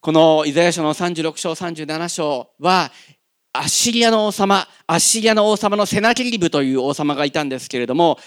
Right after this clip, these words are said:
アッシリア帝国が、このセナケリブ、王様セナケリブとその部下である将軍ラブシャケ、この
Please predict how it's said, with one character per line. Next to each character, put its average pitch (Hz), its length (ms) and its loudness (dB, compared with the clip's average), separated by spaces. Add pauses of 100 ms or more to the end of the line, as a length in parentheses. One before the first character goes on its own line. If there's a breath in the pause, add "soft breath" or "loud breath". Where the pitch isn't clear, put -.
(120 loud breath)
ア - 80 -4
ッ 156 60 -2
シ - 140 -6
リ 202 100 0
ア 196 40 -4
帝 208 160 0
国 151 420 -2 (200 soft breath)
が、 190 320 2 (380 soft breath)
こ 160 100 -6
の 151 260 0 (360 soft breath)
セ 185 180 -8
ナ 214 140 -2
ケ 208 180 -4
リ 196 100 -10
ブ、 156 200 -4 (120)
王 170 180 -2
様 170 260 -4
セ 180 120 -4
ナ 175 220 -2
ケ 196 100 -10
リ 175 140 -10
ブ 143 100 -10
と 165 120 -2
そ 175 120 -6
の 170 120 2
部 165 120 -6
下 185 140 -2
で 151 180 -2
あ 143 120 -6
る 190 360 0
将 170 360 -4
軍 160 180 -4
ラ 151 140 -2
ブ 190 120 -8
シ - 80 -6
ャ 202 80 -2
ケ、 196 300 -4 (220 soft breath)
こ 165 180 -8
の 208 340 0